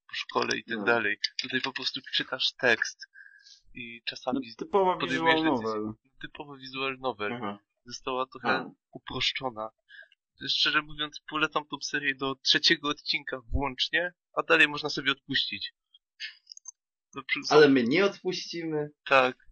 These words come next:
Speaker 2: Będziemy oglądać.
Speaker 1: Ja będę
Speaker 3: Nie,
Speaker 1: oglądał,
Speaker 3: jest-
Speaker 1: ściągnąłem piąty odcinek i mam zamiar kiedyś go obejrzeć,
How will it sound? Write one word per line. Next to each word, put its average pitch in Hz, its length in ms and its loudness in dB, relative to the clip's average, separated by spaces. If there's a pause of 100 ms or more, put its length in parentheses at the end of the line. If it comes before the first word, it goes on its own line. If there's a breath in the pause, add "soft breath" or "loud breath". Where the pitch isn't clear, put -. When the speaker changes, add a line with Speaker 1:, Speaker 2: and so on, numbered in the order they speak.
Speaker 2:
Będziemy 123 280 -6
oglądać. 113 540 0
Speaker 1:
Ja 135 120 4
będę 143 360 4
Speaker 3:
Nie, 139 100 6
Speaker 1:
oglądał, 147 420 4
Speaker 3:
jest- - 360 -10
Speaker 1:
ściągnąłem 139 460 0 (140)
piąty 143 340 0
odcinek 143 560 -2 (260)
i 135 40 -18
mam 135 180 -2
zamiar 131 340 -2
kiedyś 123 320 -6
go 117 160 2
obejrzeć, 104 600 -4